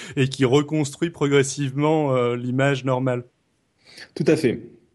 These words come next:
Speaker 2: Et du coup, les possibilités sont infinies. On peut en fait construire des bases comme on veut, adaptées à ses besoins, soit pour de la compression, là j'ai beau-, donné beaucoup d'exemples de compression, soit pour de l'analyse, soit pour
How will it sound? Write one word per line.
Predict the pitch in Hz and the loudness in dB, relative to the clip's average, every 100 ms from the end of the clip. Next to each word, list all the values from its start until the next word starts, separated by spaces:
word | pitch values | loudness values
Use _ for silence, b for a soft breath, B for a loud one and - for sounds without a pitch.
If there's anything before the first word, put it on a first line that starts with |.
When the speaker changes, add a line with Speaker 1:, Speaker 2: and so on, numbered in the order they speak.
| _ _ _ _ _ b b _ b b b b | _ _ _ _ _ b b _ b b b b
Speaker 2:
Et | 131 | 2
du | 156 | 4
coup, | 240 | 6
les | 240 170 | 8 6
possibilités | 175 185 196 247 | 4 0 -2 -2
sont | 240 190 | 0 0
infinies. | 175 180 170 | 0 0 0
On | 151 | 0
peut | 123 185 | 0 0
en | 175 | 2
fait | 170 160 | 0 -2
construire | 139 - 160 | -6 -2 0
des | 135 | 0
bases | 127 143 | 0 -2
comme | - 151 | -2 -2
on | 147 123 | 0 2
veut, | 147 196 - | 4 6 6
adaptées | 156 151 156 180 | 4 2 2 2
à | 170 | 0
ses | - | 0
besoins, | 139 139 131 160 190 | 0 0 0 0 0
soit | 185 147 | -2 -2
pour | 143 | 0
de | 131 | 0
la | 131 | 0
compression, | 135 127 127 - 156 175 | -4 -4 -8 -4 -2 -2
là | |
j'ai | 117 110 | -2 -2
beau-, | 120 | -2
donné | 120 120 | 0 0
beaucoup | 120 120 | 0 -2
d'exemples | 131 123 120 | -4 -2 -2
de | |
compression, | 120 120 120 147 180 | -2 -4 -6 -2 -2
soit | 156 131 | 0 0
pour | 135 | 2
de | 120 | 4
l'analyse, | 117 120 120 180 147 | 4 4 2 0 -4
soit | - - 139 135 | -8 -4 -2 -2
pour | 113 | -8